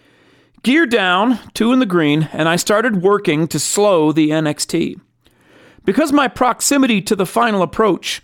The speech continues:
was far too close, I banked steeper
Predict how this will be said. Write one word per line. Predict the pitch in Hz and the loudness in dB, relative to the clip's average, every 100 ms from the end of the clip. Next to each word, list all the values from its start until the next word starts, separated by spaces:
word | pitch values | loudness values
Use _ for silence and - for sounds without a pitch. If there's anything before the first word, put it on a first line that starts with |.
| _ _ | _ _
was | - - | -8 -8
far | - 233 254 220 | -4 -2 0 0
too | 165 175 | -4 -8
close, | 135 - 180 147 - - - _ _ _ | -6 -2 0 -2 -2 -4 -8 _ _ _
I | 180 175 | -4 -2
banked | 190 220 240 - | -2 -2 -4 -4
steeper | - - 233 - 143 | -6 -2 -2 -2 -6